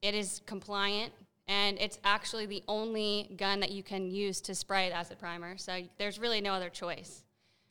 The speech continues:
Um, he's, the acid primer's just stuck with the H V L P gun, but the H V L P gun's awesome.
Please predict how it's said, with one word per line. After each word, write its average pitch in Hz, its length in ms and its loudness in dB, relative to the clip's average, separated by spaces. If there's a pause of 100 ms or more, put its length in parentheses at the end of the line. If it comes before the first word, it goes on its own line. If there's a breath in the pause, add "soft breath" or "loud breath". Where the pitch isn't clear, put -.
(180 soft breath)
Um, 180 380 -2 (320)
he's, 202 240 -6 (800)
the 202 60 -2
acid 196 260 -2
primer's 196 320 -4
just 190 240 -6
stuck 196 400 0
with 185 200 -6
the 190 120 -2
H 185 180 -2
V 196 80 -6
L 185 120 0
P 190 200 -8
gun, 180 280 -4
but 202 160 -8
the - 100 -2
H 233 140 2
V 269 60 0
L 262 60 2
P 254 160 -4
gun's 240 280 0
awesome. 196 540 2